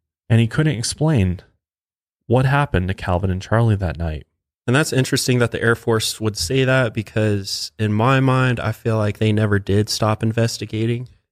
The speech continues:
Speaker 2: you know?
Speaker 1: No.
Speaker 2: So maybe that's what they were supposed to tell the public in that time or something. But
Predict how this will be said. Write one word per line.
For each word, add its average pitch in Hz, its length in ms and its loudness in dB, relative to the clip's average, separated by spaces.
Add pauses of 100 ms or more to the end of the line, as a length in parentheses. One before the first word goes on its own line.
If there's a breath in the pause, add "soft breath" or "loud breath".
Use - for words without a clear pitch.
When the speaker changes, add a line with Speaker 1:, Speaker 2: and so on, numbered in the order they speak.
(140)
Speaker 2:
you 107 200 2
know? 101 140 4
Speaker 1:
No. 80 340 0 (240)
Speaker 2:
So 107 300 2
maybe 110 360 4
that's 104 300 0
what 104 180 2
they 104 140 2
were 101 180 2
supposed - 460 -4
to 95 80 -2
tell 95 180 -2
the 98 80 -4
public - 680 -6
in 107 100 6
that 90 200 0
time 85 300 -8
or - 80 -8
something. - 440 -8
But 90 320 -6